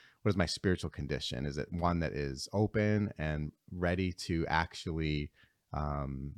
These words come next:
hear and listen to what is available for me to consider? Or am I just gonna, am I just gonna shut it off, close my mind, and,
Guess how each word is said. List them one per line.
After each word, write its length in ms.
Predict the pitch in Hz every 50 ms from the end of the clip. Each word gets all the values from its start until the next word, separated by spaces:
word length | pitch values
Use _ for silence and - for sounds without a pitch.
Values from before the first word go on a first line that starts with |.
| 117
hear 440 | - - - 101 98 98 107 117 120
and 260 | - - 82 78 78
listen 320 | 92 92 - - 107 101 95
to 180 | - - 85
what 300 | 78 76 76 90 101 - -
is 180 | 73 82 90
available 600 | 113 113 107 123 127 147 170 170 156 160 180 175
for 160 | 165 - 156
me 160 | 147 156 165 165
to 100 | 165 156
consider? 500 | - 165 156 - - 170 165 175 180 156
Or 400 | - 104 98 101 101 101 98 -
am 140 | 95 98
I 80 | 95 92
just 220 | 87 - 107 -
gonna, 280 | - 110 104 95 92 90 - - - - _ _
am 60 | 101
I 80 | 95 90
just 120 | 85 87
gonna 160 | - 87 80
shut 280 | 78 - - - 98 87
it 80 | 82 80
off, 240 | 78 78 76 -
close 260 | - - 90 80 76 78
my 120 | 80 78
mind, 400 | 76 76 73 71 67 67 71 71
and, 240 | 50 65 67 64 55